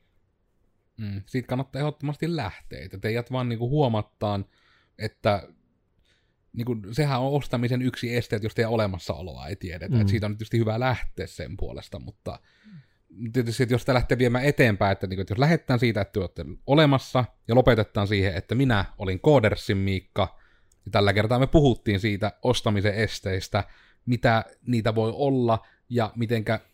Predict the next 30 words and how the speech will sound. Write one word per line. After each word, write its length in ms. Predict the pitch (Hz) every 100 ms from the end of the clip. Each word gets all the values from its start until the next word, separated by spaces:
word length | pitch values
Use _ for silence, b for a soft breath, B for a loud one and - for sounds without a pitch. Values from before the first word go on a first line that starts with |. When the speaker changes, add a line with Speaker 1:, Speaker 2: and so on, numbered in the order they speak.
| _ _
Speaker 1:
moni 340 | 143 147 135
asia 300 | 123 120 127
meillä 200 | 117 120
jäi 240 | 117 120 120
myös 260 | 117 113
sanomatta 520 | - 120 117 107 107 110
sen 220 | 117 107
takia, 300 | 107 117 104
koska 260 | 107 -
ostamisen 560 | - 110 - 113 107 110
esteitä 540 | 113 107 - 107 101
on 180 | 98 101
niin 220 | 117 113
kaikki 380 | 104 110 101 -
asiat, 420 | 101 101 101 98
koska 400 | - 95 - 98 - b b -
ostaminen 500 | 110 - 101 101 107
on 80 |
usein 280 | 110 110 113
kuitenkin 320 | 107 113 113
aika 220 | 104 101 98
lailla 160 | 98
tunneasia. 760 | 95 95 87 - - - - - _ _ _ _ _ _ _
Somesta 380 | - 127 131 -
mua 140 | 113
löytää 260 | 110 107 107
kahvalla 380 | 101 107 104 98
Tekken 460 | - 104 101 95
kai, 280 | 92 92 90
ja 200 | 90 104